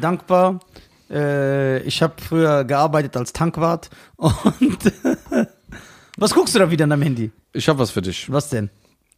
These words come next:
Speaker 2: Ich hab so ein paar interessante Fragen
Speaker 1: Ja, okay.
Speaker 2: rausgesucht oder ein paar andere, so Sachen, die es so im Internet gibt.
Speaker 1: Ja, okay.
Speaker 2: Und ich wollte einfach mal deine Meinung dazu wissen.
Speaker 1: <laughs> Ja,
Speaker 2: Ja?
Speaker 1: okay.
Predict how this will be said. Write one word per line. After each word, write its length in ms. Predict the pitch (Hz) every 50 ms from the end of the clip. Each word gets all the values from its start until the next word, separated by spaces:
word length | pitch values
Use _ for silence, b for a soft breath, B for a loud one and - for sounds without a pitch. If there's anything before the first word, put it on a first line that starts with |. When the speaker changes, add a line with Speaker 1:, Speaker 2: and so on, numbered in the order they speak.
| - - _ _ _ _ _
Speaker 2:
Ich 100 | - -
hab 80 | 143 135
so 260 | - 156 147 139 123
ein 60 | 123
paar 200 | - - 147 147
interessante 480 | 151 151 139 127 - - 143 139 131 -
Fragen 480 | - 131 135 143 143 123 120 135 175 -
Speaker 1:
Ja, 220 | - 147 143 143 135
okay. 80 | 127
Speaker 2:
rausgesucht 500 | 107 110 131 120 110 101 110 123 120 -
oder 120 | 131 110 104
ein 80 | 101
paar 260 | - 120 120 117 -
andere, 340 | - 120 127 123 123 - - 113 113 113
so 120 | 123 143
Sachen, 280 | 139 170 180 - 185 151
die 80 | 143
es 60 | 139
so 80 | 131 139
im 100 | 127 117
Internet 380 | 120 139 143 131 101 98 95 -
gibt. 220 | 127 - - -
Speaker 1:
Ja, 220 | 143 135 143 143
okay. 300 | 131 117 131 131 120 110 104 -
Speaker 2:
Und 120 | - 131
ich 120 | 120 - -
wollte 180 | 151 151 156
einfach 160 | 143 147 151 156
mal 140 | 135 120
deine 180 | 107 117 110 110
Meinung 320 | 107 107 110 110 117 120
dazu 400 | 113 110 110 - - - - 117
wissen. 360 | 101 101 98 - 226 226 92 90
Speaker 1:
<laughs> 40 |
Ja, 160 | 220 214 214 214 -
Speaker 2:
Ja? 140 | 117 139 170
Speaker 1:
okay. 240 | 208 - 220 202